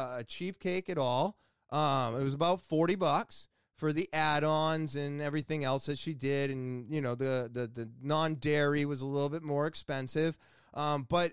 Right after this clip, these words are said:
I, it always is. Anytime you try to be healthy today, it's more expensive.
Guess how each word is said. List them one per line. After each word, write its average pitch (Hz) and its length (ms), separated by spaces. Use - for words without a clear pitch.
I, 165 400
it 175 160
always 185 380
is. 92 380
Anytime 196 520
you 196 100
try 196 280
to 185 80
be 185 160
healthy 196 440
today, 123 420
it's 127 180
more 127 260
expensive. 95 760